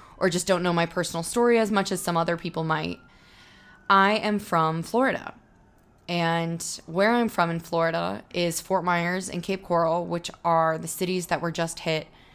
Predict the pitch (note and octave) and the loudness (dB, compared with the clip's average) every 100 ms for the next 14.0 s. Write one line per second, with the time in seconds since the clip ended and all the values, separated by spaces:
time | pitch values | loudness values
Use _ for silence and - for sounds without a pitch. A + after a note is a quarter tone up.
0 | - - - - - - - - - G#3+ | -20 -20 -20 -20 -20 -20 -20 -18 2 6
1 | G#3+ G#3+ F#3 F#3 F#3 F3 F3 E3 E3 E3 | 8 6 6 4 4 0 -2 0 0 0
2 | E3 D#3+ D#3 D#3+ D3+ E3 C3+ D3 G2 E3+ | -2 -2 -2 -4 -4 -6 -4 -6 -8 -12
3 | E3+ - - - - - - A#3+ A#3 A3+ | -16 -20 -20 -20 -20 -16 -2 0 0 0
4 | G3 F#3+ E3+ E3 E3 - - F3+ E3+ E3 | 0 0 0 2 0 -4 -8 -2 0 0
5 | F#3+ G3 G3 G3 F3+ E3+ E3+ E3 E3 E3+ | 0 0 0 -2 -2 0 2 0 -2 -4
6 | E3 - F3+ F3+ F3 E3 - E3+ E3 D3+ | -6 0 0 2 0 -2 -4 -4 -4 -2
7 | F#3 F#3 E3+ E3+ D#3+ - - - - F3 | 0 0 0 -2 -4 -8 -20 -16 2 6
8 | E3+ G3+ - F3+ E3 E3 D3+ - D3+ D3 | 6 4 2 0 0 -2 -2 -2 -2 -2
9 | G#3+ B3 - - - - - - - - | -4 -12 -20 -20 -20 -20 -20 -20 -10 0
10 | F#3 F3+ F3+ F3 F3 F3+ E3+ - F3 E3+ | 2 4 2 0 -2 -6 -6 0 2 2
11 | E3+ E3 - E3 D#3+ D3+ D#3 - F3 F3+ | -2 -6 -2 -2 0 -2 -2 -4 -2 -2
12 | G3+ G#3+ - - - _ _ _ E3+ D#3+ | -2 -4 -8 -10 -14 _ _ _ -4 -2
13 | - - E3+ E3+ F#3 F#3 G#3 G#3 - | -2 -2 0 2 0 0 -2 -6 -10